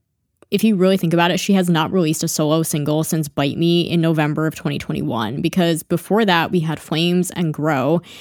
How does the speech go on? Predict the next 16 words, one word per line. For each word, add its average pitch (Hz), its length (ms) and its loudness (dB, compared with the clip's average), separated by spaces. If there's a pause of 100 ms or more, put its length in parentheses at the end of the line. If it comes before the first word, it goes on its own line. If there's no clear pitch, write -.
(320)
And 156 480 2 (220)
after 180 340 2
that, 151 300 -2
we 165 100 0
had 147 480 -2
Love 160 160 -2
It - 80 -6
When 156 80 -4
You 156 80 -4
Hate 220 180 2
Me, 220 220 4
Boys 170 340 0
Lie, 151 520 0
I'm 175 160 2
a 196 40 4
Mess, 156 440 0